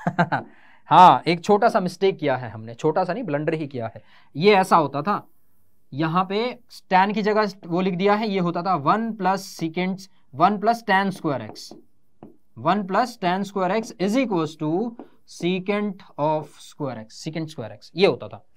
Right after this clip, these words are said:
एक्चुअल आइडेंटिटी ये होती थी, हमने थोड़ा सा मिस्टेक कर दी थी, ठीक है। ये होती थी आइडेंटिटी,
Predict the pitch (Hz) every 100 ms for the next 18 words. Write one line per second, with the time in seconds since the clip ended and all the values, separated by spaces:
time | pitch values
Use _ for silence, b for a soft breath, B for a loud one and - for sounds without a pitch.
0 | 175 - 226 196 165 165 196 202 147 127
1 | 117 117 b b 151 190 208 185 190 202
2 | 185 175 165 156 113 110 104 101 - -
3 | b b - - - 165 240 196 - 143
4 | 180 139 156 190 127 120 113 113